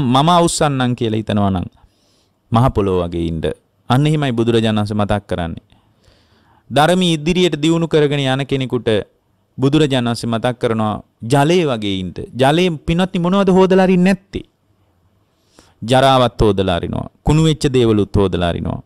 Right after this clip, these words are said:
අ, ලේ සැරව ආදියත් හොදලා අරිනවා. මූත්‍රත් හොදා අරිනවා. මල පහත් හොදා අරිනවා. මේ ඔක්කොම හොදා අරිනවා. විශාල ගංගානම් ජලය, ගංගානම් ගඟ වගේ ගඟකට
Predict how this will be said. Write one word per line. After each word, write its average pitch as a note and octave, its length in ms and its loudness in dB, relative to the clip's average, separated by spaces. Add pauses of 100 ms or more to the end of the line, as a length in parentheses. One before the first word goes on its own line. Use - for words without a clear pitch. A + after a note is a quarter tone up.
(1200)
අ, F2+ 380 -2
ලේ D3 300 4
සැරව D3 380 2
ආදියත් B2+ 580 2
හොදලා G#2 400 2
අරිනවා. F2+ 400 -2
මූත්‍රත් D#3 540 0
හොදා A2+ 300 2
අරිනවා. F#2+ 300 0
මල D3 200 2
පහත් E3+ 340 -2
හොදා A2 260 2
අරිනවා. F#2+ 280 0
මේ D3+ 160 2
ඔක්කොම G#3+ 380 0
හොදා A#2+ 360 0
අරිනවා. F#2+ 300 -2
විශාල C#3+ 520 0
ගංගානම් A2+ 640 -2
ජලය, G#2+ 260 0 (140)
ගංගානම් A2 720 0
ගඟ G#2+ 280 0
වගේ G#2+ 280 0
ගඟකට A2+ 460 -2